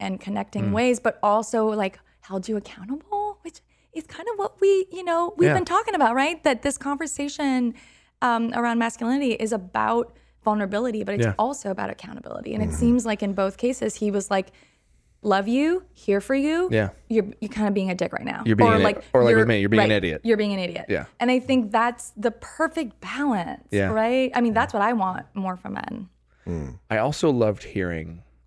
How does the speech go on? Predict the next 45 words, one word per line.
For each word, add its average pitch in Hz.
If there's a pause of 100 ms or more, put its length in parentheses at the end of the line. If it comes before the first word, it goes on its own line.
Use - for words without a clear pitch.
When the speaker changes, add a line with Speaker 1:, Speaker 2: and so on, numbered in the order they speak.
(260)
Speaker 2:
that 90
he -
didn't 101
wa-, 104
like, 104
when 104
he 110
was 104
younger, 101
he 101
didn't 107
have 104
memory 90
of 85 (600)
wanting 98
to 90
fit 92
in 71 (200)
Speaker 1:
Mm, 233
yes, 185
I 214
love 190
that. 196
Speaker 2:
with 101
other 95
boys 82
and 87
Speaker 1:
Yeah. 90
Speaker 2:
other 87
Speaker 3:
Which 90 (220)
Speaker 2:
guys. 90
Speaker 3:
is 82
crazy 117
to 80
me. 76
I 78
wanted 104
to -
ask -
him 60
about 60
that -
because -
I -
don't, 113